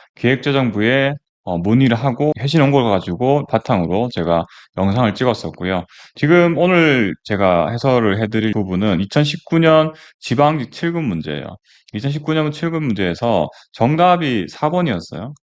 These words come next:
정책 수단에 대한 설명으로 옳지 않은 것은. 네, 살라몬이, 어, 이제 워낙에 출제가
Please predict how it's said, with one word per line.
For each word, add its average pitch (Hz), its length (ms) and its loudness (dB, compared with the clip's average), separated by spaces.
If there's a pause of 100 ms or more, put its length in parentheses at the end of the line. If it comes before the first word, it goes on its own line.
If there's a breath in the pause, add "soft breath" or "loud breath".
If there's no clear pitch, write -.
정책 117 400 -2
수단에 175 460 2
대한 123 180 2
설명으로 139 600 -2
옳지 147 400 -6
않은 135 260 -2
것은. 80 280 -8 (1000)
네, 120 100 0
살라몬이, 151 680 0 (440 soft breath)
어, 95 440 -2
이제 101 120 -2
워낙에 123 300 0
출제가 143 800 0